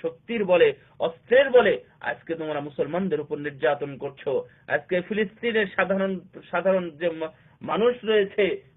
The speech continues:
কোনো যুদ্ধ বিগ্রহ ছাড়াই তোমরা তাদের উপর নির্যাতন করছো, সেখানে কোনো সালাত আদায় করতে দাও না, স্বাধীনভাবে সালাত আদায় করতে দাও না, সেখানে তোমরা মুসলমানদের বিচরণ করতে দাও না, অথচ তোমরা ভুলে গেছো এটা মুসলমানদের সম্পদ। মুসলমানদের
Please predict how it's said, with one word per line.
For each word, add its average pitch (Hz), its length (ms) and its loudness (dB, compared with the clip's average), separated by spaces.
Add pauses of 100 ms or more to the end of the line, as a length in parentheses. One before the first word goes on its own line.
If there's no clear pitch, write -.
কোনো 170 220 -2
যুদ্ধ 175 300 -4
বিগ্রহ 175 500 -2
ছাড়াই 202 360 2 (320)
তোমরা 156 200 -4
তাদের 151 280 -4
উপর 170 180 -8
নির্যাতন 151 580 -4
করছো, 139 500 -8 (260)
সেখানে 147 320 -6
কোনো 156 280 -10
সালাত 165 260 -2
আদায় 165 220 -2
করতে 170 340 -8
দাও 170 180 0
না, 175 220 -2 (320)
স্বাধীনভাবে 185 520 2 (100)
সালাত 185 240 2
আদায় 185 240 4
করতে 190 300 -6
দাও 196 180 -2
না, 196 200 -2 (300)
সেখানে 202 300 -2
তোমরা 196 280 -2
মুসলমানদের 196 580 -2
বিচরণ 233 420 -2
করতে 226 260 -4
দাও 196 200 2
না, 170 220 -4 (180)
অথচ 196 380 -4
তোমরা 190 240 0
ভুলে 190 300 0
গেছো 247 460 2 (160)
এটা 151 200 0
মুসলমানদের 151 720 -4
সম্পদ। 156 440 -4 (400)
মুসলমানদের 160 500 -2